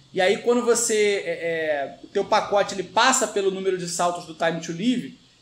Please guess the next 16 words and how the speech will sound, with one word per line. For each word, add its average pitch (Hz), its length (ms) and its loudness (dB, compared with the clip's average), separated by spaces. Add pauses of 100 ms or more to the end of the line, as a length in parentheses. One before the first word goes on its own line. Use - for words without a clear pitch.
(140)
esse 160 220 -4
time 175 200 2
to 175 80 -10
live 175 220 -4
chega 185 260 -4
em 170 120 -4
zero, 160 600 2
eu 143 80 -12
vou 185 80 -4
explicar 220 360 -2
isso 190 160 -4
depois 180 340 -6
com - 100 -14
mais 170 160 -8
calma. 131 380 -6 (540)
É, 151 400 -4